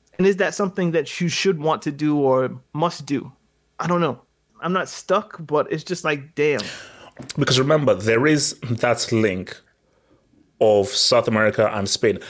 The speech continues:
Speaker 2: I think if you grew up in Brazil, I believe that you, you pretty much know both languages, Portuguese and, and Spanish.
Speaker 1: Hmm.
Speaker 2: I'm pretty sure that you're taught both languages, Spanish and, and Portuguese, and they sort of overlap a bit one another.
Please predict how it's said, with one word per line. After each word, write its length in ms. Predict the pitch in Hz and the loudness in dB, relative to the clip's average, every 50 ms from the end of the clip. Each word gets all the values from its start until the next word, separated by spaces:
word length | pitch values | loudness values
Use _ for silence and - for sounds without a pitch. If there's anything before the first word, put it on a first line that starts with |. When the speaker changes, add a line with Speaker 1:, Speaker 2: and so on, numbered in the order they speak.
| - - - - - | -16 -16 -10 -6 -4
Speaker 2:
I 80 | 117 | 0
think 280 | 117 151 165 165 156 - - | 0 2 0 0 0 -2 -2
if 180 | 156 170 170 | -2 0 0
you 80 | 156 135 | 2 4
grew 120 | 135 131 | 4 4
up 120 | 123 127 123 | 4 4 2
in 100 | 110 104 | 2 4
Brazil, 320 | 107 98 95 101 107 101 - | 4 4 4 4 2 2 2
I 80 | 107 | 0
believe 300 | 104 107 113 113 123 113 | 0 2 2 2 2 2
that 260 | 110 101 95 - - - | 2 2 2 0 -6 -8
you, 300 | - 113 113 107 98 - - - | -4 0 0 0 0 -2 -8 -8
you 140 | - 104 98 | -6 -6 -4
pretty 200 | - 131 120 117 | 0 0 2 2
much 200 | 117 110 - - | 2 0 0 0
know 100 | 110 104 | 0 0
both 240 | 98 - 104 98 110 | 2 0 0 0 0
languages, 400 | 98 98 101 101 90 - - - | -2 0 0 0 -2 -2 -6 -10
Portuguese 480 | - - - - 120 104 117 113 107 | -8 -6 -4 -4 -2 0 0 0 0
and, 240 | 98 92 95 - - - - - | 0 -2 -4 -6 -10 -12 -8 -4
and 180 | 101 98 95 95 | -4 -2 -2 0
Spanish. 480 | - - - 113 104 87 80 - - - - - - | -2 0 0 -2 -2 -4 -6 -8 -10 -10 -14 -18 -14
Speaker 1:
Hmm. 80 | 226 311 403 415 | -12 -8 -4 -2
Speaker 2:
I'm 80 | 113 110 | 0 2
pretty 140 | - 139 | 2 4
sure 100 | - 147 117 104 | 4 4 4 2
that 100 | - - | 2 2
you're 160 | 110 101 98 | 2 2 2
taught 400 | - - - 135 120 - - - - - _ _ - _ _ - | 2 0 0 2 0 0 0 -6 -12 -14 _ _ -20 _ _ -6
both 260 | 117 110 117 113 110 | 0 2 2 4 4
languages, 440 | 113 110 107 104 110 98 - 98 - | 4 2 2 2 0 0 0 0 0
Spanish 300 | - - 110 110 107 - | 0 0 0 2 2 0
and, 160 | 107 104 101 | 0 0 0
and 160 | 104 104 107 - | 0 0 0 0
Portuguese, 380 | - 107 - 107 107 101 104 - - - - - - - | -2 -2 -2 -2 -2 -4 -4 -6 -10 -12 -12 -14 -10 -4
and 160 | - 117 113 117 | -2 0 2 2
they 40 | |
sort 220 | 113 - - - 127 | 2 2 4 4 4
of 140 | 117 117 - - | 2 2 2 2
overlap 500 | 123 110 113 107 104 107 107 98 - - _ _ _ _ _ _ _ - | 2 2 2 2 4 2 2 0 -2 -6 _ _ _ _ _ _ _ -2
a 80 | - 107 | 0 0
bit 220 | 107 110 107 - - - | 2 0 0 -2 0 0
one 120 | 117 110 110 | 2 2 2
another. 320 | 104 107 101 95 90 | 2 2 2 0 -2